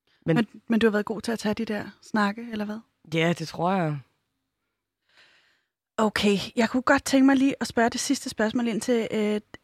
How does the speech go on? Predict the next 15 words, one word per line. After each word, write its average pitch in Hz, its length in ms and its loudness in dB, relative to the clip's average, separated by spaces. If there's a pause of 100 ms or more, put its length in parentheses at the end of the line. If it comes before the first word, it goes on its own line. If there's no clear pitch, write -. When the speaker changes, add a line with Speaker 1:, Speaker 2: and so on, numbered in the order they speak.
(140)
Speaker 2:
øh, 202 580 -4
det 233 100 4
her 214 120 0
med 202 320 2
anerkendelse, 202 800 -2 (240)
øh, 202 260 0
inden 226 200 4
vi 226 140 2
lige 220 220 -2
går 226 120 0
videre. 214 400 2 (640)
Øh, 208 400 4 (960)
hvem 262 360 6
er 208 240 2
det, 330 160 -6